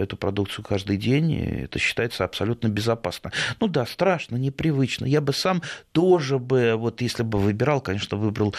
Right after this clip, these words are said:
свой помидорчик, который в земле, на солнышке вырос, да. Но когда зима и нет своего, лучше, конечно, безусловно, этот, может быть, не всегда вкусный,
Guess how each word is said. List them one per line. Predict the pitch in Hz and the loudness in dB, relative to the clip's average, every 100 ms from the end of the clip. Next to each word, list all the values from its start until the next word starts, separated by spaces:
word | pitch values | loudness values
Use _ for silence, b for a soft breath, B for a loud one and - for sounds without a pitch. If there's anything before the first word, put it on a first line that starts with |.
| B B | B B
свой | - 117 107 117 107 95 | 0 0 2 4 6 4
помидорчик, | 87 101 101 98 98 87 - 127 | 2 0 0 2 0 0 -2 -4
который | - - 98 | -2 -2 0
в | |
земле, | 92 87 104 139 123 | 0 2 4 4 2
на | 113 135 | 0 -4
солнышке | - 156 147 139 - - | 0 2 2 2 0 0
вырос, | 120 123 113 107 113 | 2 2 2 0 0
да. | 120 110 101 B B B B | 2 2 0 B B B B
Но | 131 147 131 | 2 4 2
когда | - 151 147 143 143 101 117 | 0 0 0 2 4 4 2
зима | 123 143 123 95 | 2 4 4 2
и | - | 0
нет | 123 113 107 | 2 2 0
своего, | - 139 156 180 202 247 254 254 B B B - | 0 4 4 4 2 4 6 4 B B B 2
лучше, | 135 196 - 127 | 4 4 4 0
конечно, | - 90 117 - 78 | -2 -2 -2 -2 -4
безусловно, | 80 104 101 - 151 107 101 | -4 -2 0 2 2 0 0
этот, | 123 - - | 0 -2 -2
может | 110 104 | 0 0
быть, | 92 98 | -2 -2
не | 92 | -2
всегда | - 120 123 | 0 0 -2
вкусный, | - 113 - 87 | -4 -8 -2 -4